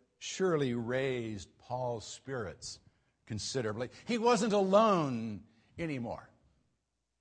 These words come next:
He had someone to share his life and his faith with. He had fellowship. And he surely found encouragement in that. Encouragement to face each day and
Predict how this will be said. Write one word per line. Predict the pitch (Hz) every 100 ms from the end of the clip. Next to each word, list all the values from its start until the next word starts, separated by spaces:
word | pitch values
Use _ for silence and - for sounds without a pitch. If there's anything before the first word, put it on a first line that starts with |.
| _ -
He |
had | 226 208
someone | 247 240 233 226 208 - - - _ -
to | 208
share | - 233
his | 214 170
life | 180 208 220 143 101 - - _ _ _ - -
and | 254 247 247
his | 180 240 -
faith | - 240 269 254 -
with. | 226 139 87 - - -
He | 254 214
had | 226 208
fellowship. | - 240 254 240 196 - 131 - - - _ _ _ _ _ _ _ _ _ _ -
And | 82
he | 80
surely | - - 214 135
found | 117 120 113 113
encouragement | 113 104 - 170 127 92 71 69 - - _ _ _ -
in | 101
that. | 71 - _ _ _ _ _ _ _ 120
Encouragement | 123 202 214 180 196
to | 165
face | - - 185 107 - - - _ _
each | 156 165 113
day | 123 147 120 113
and | 147 147